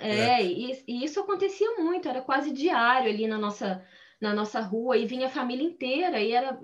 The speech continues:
Speaker 2: sabe, gente de todas as idades. Então, era muito interessante. Então, fo-, foi, assim, uma, uma mescla de muitas influências. Foi uma,
Speaker 1: Uhum.
Speaker 2: uma, uma infância, uma adolescência, assim, muito rica culturalmente nesse sentido,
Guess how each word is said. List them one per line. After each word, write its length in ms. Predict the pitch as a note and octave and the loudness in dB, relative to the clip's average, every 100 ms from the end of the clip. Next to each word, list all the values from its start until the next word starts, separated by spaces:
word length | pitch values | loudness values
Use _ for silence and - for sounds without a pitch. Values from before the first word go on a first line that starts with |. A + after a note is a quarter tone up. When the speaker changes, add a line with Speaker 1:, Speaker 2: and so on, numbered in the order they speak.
| - | -14
Speaker 2:
sabe, 360 | G3 C4 D4 A3+ | -4 -2 0 -2
gente 240 | A#3+ C4 | -2 -4
de 120 | B3+ | -8
todas 340 | - C4 C4+ C#4 | 0 0 2 0
as 120 | C4+ | -2
idades. 800 | C#4+ G#3 G#3 A3 B3+ G3+ G3 - _ _ - _ | -2 0 2 4 4 2 -2 -8 _ _ -20 _
Então, 160 | C#4 | -2
era 120 | C#4+ D#4 | 0 2
muito 220 | D4 D#4 | 2 0
interessante. 680 | D4+ D#4 F4 - C#4 B3 - | 0 0 -2 -2 -4 -4 -4
Então, 120 | F4+ | -6
fo-, 280 | - - F#3 | -6 -8 -8
foi, 220 | - F4 | -2 -2
assim, 180 | F#4+ F#4+ | 0 0
uma, 180 | F4 F4 | 2 2
uma 300 | D#4+ A#3+ D4+ | 0 -2 -2
mescla 720 | D4 A#3+ A#3+ D#4 - C#4 A3+ | 0 2 2 0 -2 -4 -2
de 120 | A3 | 0
muitas 440 | A#3 A#3+ A4 G4 | 0 0 0 2
influências. 880 | D#4 D4+ C4 A3 G#3 B3 C#4+ C#4 C4 - _ _ | 2 -2 -4 -4 -2 -2 -4 -8 -12 -16 _ _
Foi 180 | - C4 | 2 4
uma, 600 | C#4+ D#4+ D#4 C4+ G#3 - - | 4 2 2 2 0 -4 -14
Speaker 1:
Uhum. 180 | G3 | -10
Speaker 2:
uma, 400 | - A3+ A3+ A3 | -4 0 0 0
uma 140 | G#3+ A3+ | -2 -2
infância, 680 | A#3+ - A#3+ B3 C#4+ D4 B3 | -4 -2 2 2 2 -2 -4
uma 80 | G#3+ | -2
adolescência, 520 | A3 A3+ - B3+ - | -2 -4 -6 -12 -12
assim, 180 | G3+ B3+ | -12 -6
muito 340 | B3 C4 D#4 D#4+ | -6 -4 -2 -2
rica 440 | A3+ C4 D#4 C4 | -2 -2 -2 -2
culturalmente 680 | A#3+ A#3+ A#3+ A3+ G#3 G#3 - | -8 -10 -6 -4 -2 -4 -4
nesse 220 | G#3+ G#3 | -6 -6
sentido, 580 | - G3+ - A3 A#3+ G#3 | -8 -8 -4 -4 -4 -6